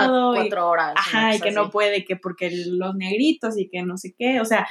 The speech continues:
Speaker 1: sí tiene su ciencia, y lo que me pareció a mí muy curioso es que se tiene que estar, o sea,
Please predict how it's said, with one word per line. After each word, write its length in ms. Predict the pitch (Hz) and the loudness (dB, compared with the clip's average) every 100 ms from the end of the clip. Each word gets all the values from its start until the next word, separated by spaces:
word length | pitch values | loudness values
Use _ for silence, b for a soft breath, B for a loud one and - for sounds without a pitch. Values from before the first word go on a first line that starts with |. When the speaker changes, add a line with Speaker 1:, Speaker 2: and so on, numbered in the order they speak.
| B - | B -4
Speaker 1:
sí 240 | - 269 | 2 4
tiene 240 | 302 285 233 | 6 6 6
su 140 | 190 | 2
ciencia, 580 | 185 202 202 202 220 - | 0 -2 -2 -2 -2 2
y 300 | 254 269 320 208 | 4 6 4 0
lo 100 | 196 | -2
que 80 | |
me 140 | 196 190 | -4 -4
pareció 260 | 185 190 202 | -6 -6 -8
a 20 | |
mí 140 | 202 | -8
muy 180 | 202 202 | -8 -8
curioso 280 | 196 208 202 | -6 -6 -6
es 80 | 202 | -6
que 160 | 208 190 b b _ - | -6 -6 b b _ -2
se 180 | 233 | 2
tiene 320 | 226 226 226 226 | 4 4 4 4
que 80 | |
estar, 460 | 190 - 190 196 196 | 2 2 4 4 2
o 40 | 202 | 0
sea, 200 | 208 | 0